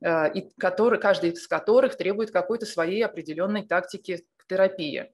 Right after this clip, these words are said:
данного пациента. Методики, используемые при, м, ис-, э, при проведении анализа, <laughs> просты и неувер-, и универсальны. Сейчас я про них расскажу. А, реагенты уже готовы к применению,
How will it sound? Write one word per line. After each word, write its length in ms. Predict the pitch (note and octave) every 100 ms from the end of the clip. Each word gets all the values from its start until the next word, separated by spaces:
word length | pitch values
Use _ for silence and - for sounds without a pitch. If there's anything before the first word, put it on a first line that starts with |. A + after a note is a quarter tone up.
| _ -
данного 340 | D#3 D3+ C#3+
пациента. 640 | - - - - - - _ _ - - - - -
Методики, 840 | G3+ B3+ A3+ F3 - E3 D#3 - -
используемые 640 | F#3+ - G3 D#3+ E3+ D#3+ -
при, 340 | F3 E3 D#3
м, 560 | - E3+ E3 D#3 D3+ - _ -
ис-, 260 | F#3+ - F3
э, 200 | E3 - _ _ _ _ -
при 120 | G3
проведении 500 | A3 A3 F3+ G#3 F#3+
анализа, 640 | F#3+ F3+ D#3 D3 D3 -
<laughs> 200 | F3+ E3+
просты 380 | G3 G3 - G3
и 120 | F#3+
неувер-, 360 | F3+ E3+ F3 -
и 80 | F#3+
универсальны. 640 | F3+ F#3 F3+ F3+ F3 D#3 -
Сейчас 240 | E3 -
я 40 |
про 140 | - D#3+
них 180 | D3+ -
расскажу. 640 | E3 - D#3 - F#3+ D4+ _ - - - -
А, 160 | - E3+
реагенты 680 | F#3 G#3 F#3+ A#3+ A3+ G#3+ F3+
уже 280 | G3+ F3+
готовы 380 | F#3 F#3+ G3+ F3
к 100 | E3+
применению, 800 | - F#3+ F#3+ F#3 E3+ - D#3 -